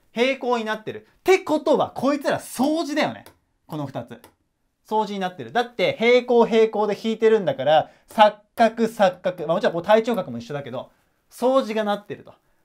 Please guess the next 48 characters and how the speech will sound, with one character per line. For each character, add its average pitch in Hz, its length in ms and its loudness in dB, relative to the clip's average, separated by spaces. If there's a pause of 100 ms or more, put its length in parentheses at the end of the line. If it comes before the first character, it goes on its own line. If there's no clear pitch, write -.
(160)
て 392 140 -2
こ 370 220 -4
と 370 200 0
は、 143 220 -2
こ - 140 -8
れ 311 80 -2
出 - 60 -16 (220)
せ 539 260 -2
ん 330 60 -6
じ 175 80 -4
ゃ 151 60 -2
ね 139 80 -4
え 135 60 -8
か 127 100 -12
な 123 80 -10
っ 123 120 -18
て 127 120 -12
思 120 100 -14
っ 123 40 -20
た 104 100 -18
の。 90 100 -20 (300)
長 165 240 -4
さ 131 80 -16
と - 100 -18
し - 80 -20
て。 - 160 -20 (300)
で、 196 100 0
出 185 200 2
せ 220 100 -6
ま 185 120 -4
す。 - 140 -14
ど 294 160 4
う 262 60 8
出 196 80 4
す - 100 -12
か 165 120 -4
っ - 120 -12
て 139 60 -12
い 123 120 -10
う 120 100 -14
と、 190 320 -6 (260)
こ 277 160 -2
こ、 302 260 2
外 247 240 0
側 262 180 4
八 220 260 -2
で 143 120 -4
す。 - 160 -18